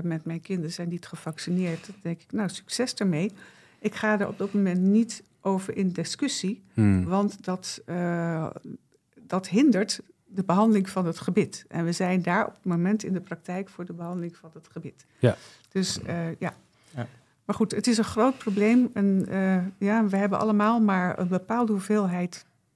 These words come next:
Speaker 1: tijd en ruimte in ons hoofd om informatie te verwerken.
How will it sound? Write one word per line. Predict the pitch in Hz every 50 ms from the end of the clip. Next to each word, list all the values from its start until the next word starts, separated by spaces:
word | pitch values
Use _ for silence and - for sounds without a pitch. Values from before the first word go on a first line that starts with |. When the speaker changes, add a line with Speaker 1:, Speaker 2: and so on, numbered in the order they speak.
| _ _ _
Speaker 1:
tijd | - 233 226 220 214 214 - - - -
en | - - 175 175
ruimte | 180 190 208 233 233 233 - -
in | - 190 190
ons | 180 185 - -
hoofd | 170 175 185 175 175 - - -
om | 180 170 -
informatie | - 185 185 - 175 170 170 190 220 226 - - 202
te | - 202 185
verwerken. | - 190 180 180 170 170 170 170 - 175 175